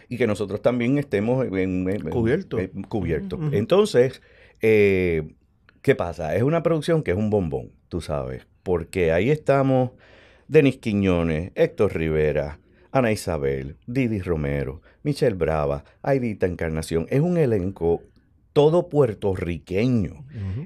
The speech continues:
Speaker 1: y de gente, Sara Jarque, gente
Speaker 2: Ujú.
Speaker 1: que, pues, son súper diestros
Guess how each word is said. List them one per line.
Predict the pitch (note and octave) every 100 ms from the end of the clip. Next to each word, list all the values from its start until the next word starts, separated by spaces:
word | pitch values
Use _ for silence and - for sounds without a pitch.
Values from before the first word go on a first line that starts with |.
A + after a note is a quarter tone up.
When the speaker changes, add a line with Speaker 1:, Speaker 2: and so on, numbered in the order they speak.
| -
Speaker 1:
y | A#2+ A2+ G#2 G#2
de | G2+
gente, | G2 G#2 A#2 C3 -
Sara | A2 E2 E2+
Jarque, | F#2+ A2 - E2+
gente | D#2 G2+ A#2
Speaker 2:
Ujú. | C#3
Speaker 1:
que, | A#2 - -
pues, | - -
son | - G2+ A#2+
súper | B2 C3+ A2 E2
diestros | F#2 B2+ - F2